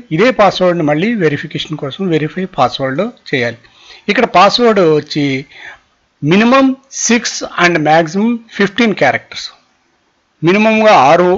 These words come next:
నుంచి మ్యాక్సిమంగా పదిహేను క్యారెక్టర్లు ఉండే విధంగా చూసుకోవాలి. Contain at least one upper case,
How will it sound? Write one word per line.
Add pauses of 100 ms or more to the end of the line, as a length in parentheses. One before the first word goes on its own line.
(320)
నుంచి (240)
మ్యాక్సిమంగా (160)
పదిహేను
క్యారెక్టర్లు
ఉండే
విధంగా (160)
చూసుకోవాలి. (600)
Contain (840)
at
least (180)
one
upper (100)
case,